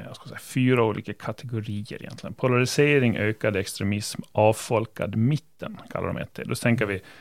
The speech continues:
parti, då är det en massa grafer här då, men då är det partier upplagda på den här vanliga linjen som vi brukar säga det, att, eh, Vänsterpartiet längst till vänster och de blå längst till höger och så vidare. Och att det,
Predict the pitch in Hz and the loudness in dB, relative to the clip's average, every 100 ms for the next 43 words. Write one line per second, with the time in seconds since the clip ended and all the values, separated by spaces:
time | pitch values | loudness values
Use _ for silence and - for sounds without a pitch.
0 | - - - - 120 - 120 120 127 113 | -20 -20 -20 -8 -6 -2 0 4 6 6
1 | 107 98 101 101 101 110 120 117 117 110 | 6 2 -2 -2 -2 -4 -6 -4 2 4
2 | 104 117 101 98 110 123 120 110 - 127 | 4 2 0 2 2 4 6 4 0 0
3 | 185 175 170 160 139 143 143 143 131 127 | 0 2 4 4 2 4 4 4 0 2
4 | 127 139 127 131 135 131 131 123 - - | 4 4 2 0 0 0 0 -2 -8 -20
5 | _ - _ - 127 127 131 123 117 131 | _ -20 _ -4 2 6 6 6 4 2
6 | 123 120 - 120 135 123 117 123 143 120 | 0 -2 -2 0 2 2 0 -4 -8 -12
7 | 107 131 123 113 - - - - - 123 | -8 -4 -4 -6 -10 -20 -20 -20 -4 0
8 | 123 120 117 123 117 120 120 120 117 - | 0 -2 -2 -2 -2 -2 -4 -2 -2 -2
9 | 117 110 110 113 110 110 110 117 - 110 | -6 -4 0 0 0 -2 -2 -4 -4 -6
10 | 117 113 107 117 107 104 113 - 110 | -4 -6 -6 -6 -6 -2 -2 0 -2